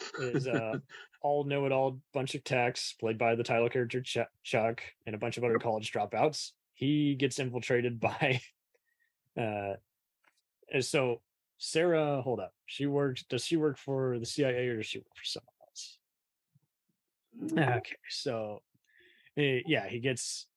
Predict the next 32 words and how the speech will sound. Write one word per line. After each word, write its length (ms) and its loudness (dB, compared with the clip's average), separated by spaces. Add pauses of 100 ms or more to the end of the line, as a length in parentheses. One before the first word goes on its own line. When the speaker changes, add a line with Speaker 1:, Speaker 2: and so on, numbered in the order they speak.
(540)
Speaker 1:
infiltrated 520 2
by 200 4
two 260 0
spies 520 0
who 80 0
want, 320 0 (180)
who 420 -2 (760)
<laughs> 160 -16
have 580 2
been 180 0
assigned 480 0
by 280 2
the, 160 -6 (720)
the 180 -2
N 100 4
S 180 2
A 260 4
and 160 0
the 60 -2
C 300 2
I 140 2 (260)
A. 140 2
<laughs> 40 -4
She 720 2 (720)
is, 1000 0 (720)
uh, 380 0 (300)
yeah, 220 -2 (280)
a 40 -20
former 300 -2
C 200 -2
I 80 2
A 80 2